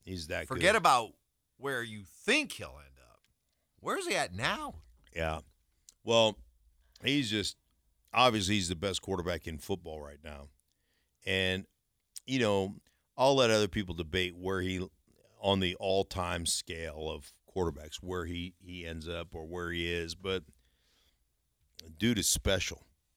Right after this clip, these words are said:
Speaker 1: And here's all you need to know about guys that are special.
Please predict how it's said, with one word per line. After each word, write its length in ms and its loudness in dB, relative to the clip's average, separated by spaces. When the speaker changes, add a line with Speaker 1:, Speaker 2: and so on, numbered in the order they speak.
Speaker 1:
And 340 -4
here's 320 0
all 160 0
you 140 -6
need 180 -4
to 80 -6
know 260 2
about 380 -4
guys 340 0
that 80 -4
are 80 -8
special. 520 -10